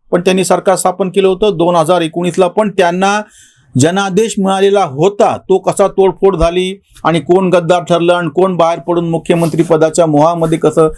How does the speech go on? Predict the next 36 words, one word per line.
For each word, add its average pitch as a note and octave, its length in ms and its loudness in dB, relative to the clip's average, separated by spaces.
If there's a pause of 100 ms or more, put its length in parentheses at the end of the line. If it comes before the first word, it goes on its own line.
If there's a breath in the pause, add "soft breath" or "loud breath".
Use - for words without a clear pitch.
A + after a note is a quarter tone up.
(180 loud breath)
उद्धव C#3 240 0
ठाकरेंनी E3 440 -4
काय D#3+ 160 0
केलं, E3+ 200 -2
हा F3+ 80 -2
नंतरचा F#3 500 -2
विषय A2 300 -8
आहे. - 140 -16 (600 soft breath)
पण C#3 100 -2
सलग F3+ 300 -2
दोन F#3+ 340 -2
निवडणुका E3+ 640 -2 (600)
ज्या G3 160 4
भारतीय E3+ 380 -2
जनता D#3 300 0
पक्षाच्या D#3+ 500 -2
नेतृत्वाखाली D3 800 -2
सरकार D#3 360 -2
स्थापन E3 500 -4
आधी C#3+ 240 -2
झालं, F3+ 360 0
नंतर E3 280 -4
होऊ C#3+ 160 -4
शकत E3+ 340 0
होतं, E3 240 -2
ते F3 140 0
झालं D3 320 -2
नाही, F3 140 -6
नंतर E3+ 320 -2
पुन्हा E3 320 -2
अडीच D3 200 -4
वर्षांनी D3+ 360 -2
झालं, C3+ 200 2
ती C#3 140 -2
गोष्ट C3 280 0
वेगळी. D3+ 280 2